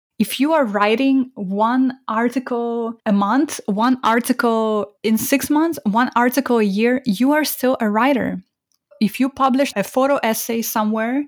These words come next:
four months ago, you are still a photographer. Don't let anyone define yourself through their lens of what success, validity, and credibility looks like.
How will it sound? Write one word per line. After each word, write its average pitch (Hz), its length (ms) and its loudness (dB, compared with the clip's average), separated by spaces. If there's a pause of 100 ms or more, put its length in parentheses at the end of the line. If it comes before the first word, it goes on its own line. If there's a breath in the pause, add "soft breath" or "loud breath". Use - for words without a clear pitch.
(100)
four 269 320 0
months 233 300 0
ago, 269 400 0 (300 loud breath)
you 220 260 2
are 285 120 2
still 262 380 0
a 226 80 0
photographer. 226 760 -4 (140)
Don't 277 340 2
let 302 260 0
anyone 202 680 0 (100)
define 220 960 0 (180)
yourself 190 840 -2 (140)
through 233 460 -2
their 226 640 0
lens 190 720 -2 (100)
of 202 240 -6
what 202 220 -2
success, - 760 -2
validity, 208 680 0
and 185 160 0
credibility 196 600 0
looks 220 340 -2
like. - 320 -12